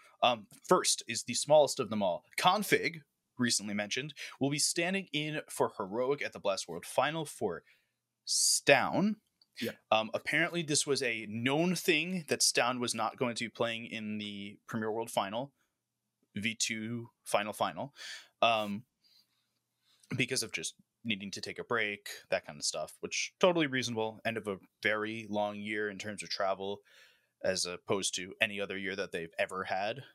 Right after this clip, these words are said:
Speaker 1: uh, this heroic team, because onliners. Um, Config, definitely an interesting choice.
Speaker 2: Yeah.
Speaker 1: Um,
Speaker 2: Look, he should,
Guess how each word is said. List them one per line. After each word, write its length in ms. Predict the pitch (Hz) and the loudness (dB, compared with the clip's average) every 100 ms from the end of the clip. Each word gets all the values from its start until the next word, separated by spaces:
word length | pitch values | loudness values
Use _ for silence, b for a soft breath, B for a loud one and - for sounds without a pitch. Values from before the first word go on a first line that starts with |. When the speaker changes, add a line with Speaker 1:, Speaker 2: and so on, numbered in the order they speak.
| _ - | _ -8
Speaker 1:
uh, 220 | 98 85 | -6 -4
this 160 | 101 - | -4 -4
heroic 260 | 107 107 | -4 -8
team, 240 | - 127 131 | -4 -6 -6
because 540 | 95 - - - - - _ | -10 -8 -4 -2 -4 -8 _
onliners. 640 | 82 76 87 110 160 175 - B B B B B B _ | -4 -4 -4 -4 -6 -6 -8 B B B B B B _
Um, 540 | 107 110 110 107 104 110 _ _ _ _ _ - | 2 4 4 0 -2 -8 _ _ _ _ _ -4
Config, 520 | - 160 165 190 190 - _ | 4 6 8 6 6 0 _
definitely 320 | - 139 156 123 | 4 4 4 0
an 80 | 127 | 0
interesting 440 | 135 160 - 190 | -2 0 0 0
choice. 480 | 175 208 262 - - _ b b b _ _ - | 4 4 4 2 -2 _ b b b _ _ 0
Speaker 2:
Yeah. 180 | 113 - _ _ _ _ - - - | 0 0 _ _ _ _ -20 -14 2
Speaker 1:
Um, 140 | 113 | 6
Speaker 2:
Look, 160 | 127 113 117 - _ - | 8 6 -4 -14 _ -4
he 220 | - 196 | 6 6
should, 300 | - 180 - | 8 4 4